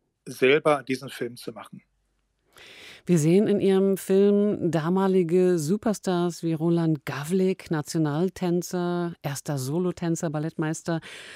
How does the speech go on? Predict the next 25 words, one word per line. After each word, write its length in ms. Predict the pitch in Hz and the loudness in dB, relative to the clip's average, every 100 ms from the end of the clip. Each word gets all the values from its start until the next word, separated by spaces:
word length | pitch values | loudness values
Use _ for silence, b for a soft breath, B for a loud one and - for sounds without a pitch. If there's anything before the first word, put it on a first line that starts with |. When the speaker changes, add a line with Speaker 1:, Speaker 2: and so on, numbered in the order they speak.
| B | B
Speaker 2:
Nichts 400 | 156 190 - - | 2 2 2 -8
schreit, 500 | - - 185 190 185 | -10 -4 -2 0 -2
würde 160 | 165 175 | -6 -8
ich 80 | 170 | -4
sagen, 360 | 175 160 147 - | -4 2 0 0
Kunst, 560 | - 220 233 190 - | 2 6 6 2 -4
wenn 140 | 165 160 | -4 -2
man 220 | 156 156 B B B | 0 -2 B B B
Künstler 880 | - 185 226 - 202 175 165 165 - - | 4 6 6 2 -2 -2 -2 -6 -10 -14
wie 260 | - 165 170 | -8 -4 -2
ihn 340 | 175 220 208 | 2 4 4
hört, 320 | 175 160 160 | 4 2 0
der 100 | 160 | -2
sich 180 | 147 - | -6 -6
erinnert 500 | 156 - 165 202 165 | -8 -2 0 2 0
und 160 | 156 143 | -6 -6
erzählt. 640 | 151 - 156 139 131 147 | -10 -6 -4 -4 -6 -10
Hat 100 | 147 _ | -16 _
das 340 | 196 - - - | -10 -10 -16 -4
auch 200 | 175 202 | -2 0
mit 180 | 208 190 | -2 -2
der 200 | 202 190 | -2 -2
D-D-R-Sozialisation 1800 | 156 165 175 175 160 175 185 160 175 - 175 165 151 151 135 - 156 196 | -2 0 0 -2 -4 -4 -6 -4 -6 -6 -4 -2 -2 -4 -6 -8 -6 -6
zu 140 | - 180 | -8 -14
tun? 360 | - 165 226 | -6 -6 -6